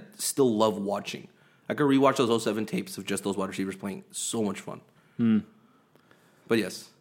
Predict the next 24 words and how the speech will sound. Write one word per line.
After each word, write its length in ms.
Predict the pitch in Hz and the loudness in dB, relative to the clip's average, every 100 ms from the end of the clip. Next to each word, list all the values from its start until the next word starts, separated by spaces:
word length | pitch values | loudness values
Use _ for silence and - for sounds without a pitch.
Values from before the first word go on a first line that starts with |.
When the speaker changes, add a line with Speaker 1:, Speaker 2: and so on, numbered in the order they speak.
| _ _ | _ _
Speaker 2:
I 40 | 110 | 2
Speaker 1:
Lavelle 100 | 147 | 4
Speaker 2:
think 140 | 220 | 4
Speaker 1:
Hawkins. 180 | 147 127 | 6 6
Speaker 2:
actually 320 | 180 - 127 | 6 8 6
Trevor 340 | 95 120 117 113 | 6 6 8 8
Davis 520 | 104 110 110 101 - | 8 8 8 4 0
and 420 | 95 87 85 87 - _ _ - | 0 0 -2 -6 -10 _ _ -8
Tregs 680 | - 98 98 101 95 - - _ _ - | 2 4 4 0 -4 -12 -16 _ _ -10
and 220 | 87 - | -8 -4
Chris 240 | - 101 | -4 0
Harper, 560 | 98 95 - 98 95 92 - | 2 2 2 0 0 -2 -12
Speaker 1:
Steven 320 | - 110 104 | -4 -2 -2
Anderson, 560 | 104 104 - 104 104 | -2 -4 -4 -2 -2
Speaker 2:
Steven 280 | 104 - 101 | -4 0 2
Speaker 1:
Kenny 80 | 95 | 2
Speaker 2:
Anderson 240 | 101 107 104 | 2 2 2
Speaker 1:
Lawler. 300 | 104 107 107 | 2 2 2
Speaker 2:
might 180 | 95 95 | 2 2
be, 220 | 95 90 | 0 -2
and 180 | 95 92 | -4 0
Lawler 300 | 95 95 95 | 2 2 2
might 160 | 92 | 0
be 140 | 90 | -4